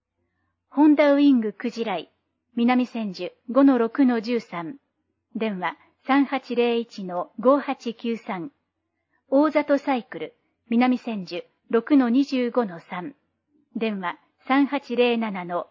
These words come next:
六三六一。渡辺商会、荒川二の十五の四。電話、三八零二の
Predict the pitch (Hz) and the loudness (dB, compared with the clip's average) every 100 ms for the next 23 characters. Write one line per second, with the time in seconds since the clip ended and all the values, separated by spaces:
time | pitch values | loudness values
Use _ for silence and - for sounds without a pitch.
0 | - - - - 285 202 196 - 220 202 | -4 -6 -4 0 0 0 -6 -10 -12 -12
1 | - 196 _ _ _ _ _ _ _ _ | -12 -16 _ _ _ _ _ _ _ _
2 | 233 226 302 302 294 277 285 226 - 175 | -4 2 4 4 2 0 -2 -2 -8 -12
3 | - _ _ _ _ - 208 240 - 180 | -12 _ _ _ _ -6 -4 -4 -4 -6
4 | - _ - 277 254 214 269 262 214 196 | -6 _ 2 4 4 0 -2 -2 -6 -8
5 | 180 196 180 - _ _ _ _ - 214 | -6 -6 -6 -12 _ _ _ _ -8 -6
6 | 208 190 156 _ _ _ 254 277 277 262 | -6 -6 -8 _ _ _ 0 0 -2 -6
7 | 240 247 240 233 233 185 175 175 | 0 2 4 0 -2 -4 -6 -8